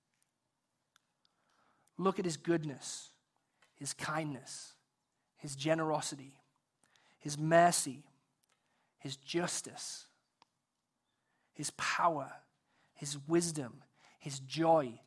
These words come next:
his grief, his compassion, his devotion.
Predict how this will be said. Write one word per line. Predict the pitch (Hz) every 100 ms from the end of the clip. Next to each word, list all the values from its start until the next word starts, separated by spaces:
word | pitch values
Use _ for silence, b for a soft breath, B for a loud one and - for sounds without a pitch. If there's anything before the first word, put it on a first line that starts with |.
| b b
his | 151 135
grief, | 135 135 156 139 - - - _ b b
his | 147
compassion, | - 151 139 - 165 - 135 113 - b
his | - 151
devotion. | 139 151 139 160 160 -